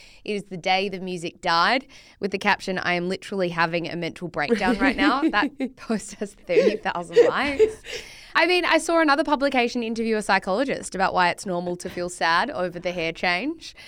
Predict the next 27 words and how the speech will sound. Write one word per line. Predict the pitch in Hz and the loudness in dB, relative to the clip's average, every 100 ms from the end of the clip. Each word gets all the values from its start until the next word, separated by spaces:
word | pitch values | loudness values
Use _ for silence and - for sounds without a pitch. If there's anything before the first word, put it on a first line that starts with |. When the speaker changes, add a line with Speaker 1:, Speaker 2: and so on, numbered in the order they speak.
| - - | -10 -4
Speaker 1:
They | 202 | -4
sort | - 190 | -2 -2
of, | 185 185 | -4 -8
you | - 196 | -8 -6
know, | 180 220 | -2 -2
explained | 277 190 - 180 175 175 | -2 -4 0 0 0 -2
that | 185 170 - - - _ _ - | -2 -2 -4 -20 -20 _ _ -2
hair | 214 | 0
changes | 208 220 202 208 214 - _ - | 2 0 0 -2 -4 -12 _ -10
can | 240 208 | -8 -6
signify | 202 208 202 196 202 202 262 285 - - 208 - | -6 -8 -6 -2 2 4 2 -4 -14 -16 -12 -8
a | 196 | -6
change | - 196 196 | -2 -2 -2
in | 202 | -2
identity | 180 180 196 254 240 | -2 -2 -4 -4 -4
or | |
a | 190 | -6
new | 190 196 | -8 -2
phase | 190 190 | 0 0
in | 190 | -2
Speaker 2:
Oh | |
Speaker 1:
life, | 233 226 | -2 0
and | 208 | 0
Speaker 2:
my | 185 214 | 0 0
Speaker 1:
that | 196 | -2
can | 226 220 | -4 -2
Speaker 2:
God. | 175 | 2